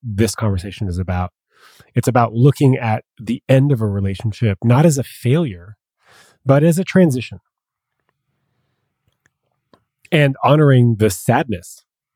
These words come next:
the devastation, the despair, the disappointment of a relationship ending. That shit sucks.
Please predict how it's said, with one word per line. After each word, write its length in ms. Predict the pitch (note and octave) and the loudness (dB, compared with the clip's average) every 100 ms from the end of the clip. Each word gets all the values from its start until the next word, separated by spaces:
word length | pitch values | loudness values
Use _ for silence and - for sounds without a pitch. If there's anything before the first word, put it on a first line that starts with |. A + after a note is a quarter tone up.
| _ _ _ _ _ | _ _ _ _ _
the 80 | - | -6
devastation, 680 | G#2+ A#2 A2 - C3+ - G2+ | -2 -2 -2 0 0 0 -4
the 80 | F#2 | -4
despair, 760 | F2+ - - B2 B2 F#2+ F#2 _ | -6 -8 -2 2 2 0 -8 _
the 100 | - | -6
disappointment 720 | A2 A2+ - - A#2 C3+ G#2 F2+ _ _ _ _ _ _ _ | -4 -4 -8 -4 -2 -2 -4 -16 _ _ _ _ _ _ _
of 100 | A#2+ | -2
a 40 | A#2 | 2
relationship 500 | A2+ A2+ C#3+ C4+ - | 2 2 -2 -2 0
ending. 340 | C#3+ D3 D#2+ _ _ _ _ _ _ _ _ _ _ | 2 0 -4 _ _ _ _ _ _ _ _ _ _
That 100 | - | -8
shit 220 | - A3 | -2 -2
sucks. 680 | - - C3+ G#2 - - - | -2 -2 -2 -4 -14 -20 -20